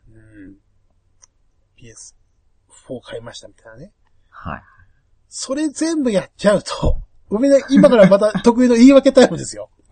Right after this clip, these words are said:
Speaker 1: <laughs> 完全に。
Speaker 2: うん。
Speaker 1: へりくつ
Speaker 2: 聞きましょう、聞きましょう。
Speaker 1: 的ですけど。みんなそれやっちゃうと、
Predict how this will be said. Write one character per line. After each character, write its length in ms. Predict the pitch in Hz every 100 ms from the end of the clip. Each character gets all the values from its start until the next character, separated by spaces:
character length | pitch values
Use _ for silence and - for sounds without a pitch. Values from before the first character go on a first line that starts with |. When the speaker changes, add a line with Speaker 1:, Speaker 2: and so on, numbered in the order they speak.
| 220 -
Speaker 1:
<laughs> 520 | - - 202 185 - 190
完 200 | 202 180
全 260 | 175 170
に。 140 | 151 160 _ _ _
Speaker 2:
う 60 | 98
ん。 120 | - - _ _ - - _
Speaker 1:
へ 80 | 196
り 80 | 202
く 60 |
つ 20 | -
Speaker 2:
聞 20 |
き 60 |
ま 120 | 127 101
し 80 |
ょ 20 | 92
う、 40 |
聞 20 |
き 40 | -
ま 40 |
し 40 | 101
ょ 20 |
う。 20 |
Speaker 1:
的 160 | 92 190
で 80 | 190
す 60 |
け 80 | -
ど。 120 | - _ _ - _ _ _
み 180 | 170 269
ん 160 | 285 294
な 140 | 320
そ 120 | -
れ 100 | 285
や 140 | 269 262
っ 80 | -
ち 120 | -
ゃ 40 |
う 120 | 247 -
と、 340 | 160 90